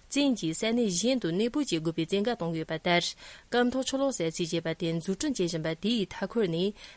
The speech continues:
内部结构比整个党员比滚的主要不得大呢，这个从控是有比越南滚吧当，温度滚吧，看度滚吧当，热点滚吧，滚山滚吧，但是加拿大做难给这些滚吧接人多。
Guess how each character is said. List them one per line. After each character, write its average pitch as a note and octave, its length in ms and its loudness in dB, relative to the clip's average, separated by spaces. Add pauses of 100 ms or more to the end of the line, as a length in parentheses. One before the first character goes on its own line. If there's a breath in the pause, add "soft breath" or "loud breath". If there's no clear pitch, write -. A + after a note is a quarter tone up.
内 C4 160 2
部 D#4 160 2
结 E3+ 180 0
构 E3 140 0
比 E3 240 -2
整 A#3 220 2
个 C4 120 0
党 E3+ 220 -4
员 E3 160 -2
比 E3+ 140 -2
滚 F3+ 260 0
的 A3 100 2 (120)
主 C#4 160 2
要 G#3 100 4
不 E3+ 120 -4
得 E3 140 -4
大 G3 200 0
呢， F3+ 260 2 (160)
这 G3 100 6
个 C#4 140 0
从 F#3 160 0
控 F3 220 -2
是 E3+ 160 -2
有 E3+ 160 2
比 E3+ 320 0
越 F3 80 4
南 B3 200 2
滚 E3+ 220 -2
吧 E3+ 140 2
当， D#3+ 340 -2
温 G#3+ 160 0
度 A#3+ 160 0
滚 E3 240 -2
吧， E3+ 240 6 (340 loud breath)
看 B3 240 4
度 C#4+ 140 2
滚 F3 240 -2
吧 E3 160 0
当， E3 260 -2
热 F3+ 140 2
点 A#3+ 240 0
滚 E3 240 -2
吧， E3+ 240 2 (100)
滚 F#3 200 2
山 C#4 180 2
滚 E3 240 -2
吧， E3 220 4 (320 loud breath)
但 G#3 120 8
是 G#3 160 2
加 F#3+ 120 4
拿 G3 80 4
大 C#4+ 140 2
做 F3+ 140 0
难 D#3 220 0
给 E3 220 -2
这 G#3+ 160 -2
些 A#3+ 120 -2
滚 F3 160 -2
吧 D#3+ 80 -4
接 D#3+ 180 -6
人 D#3 180 -4
多。 F3 280 2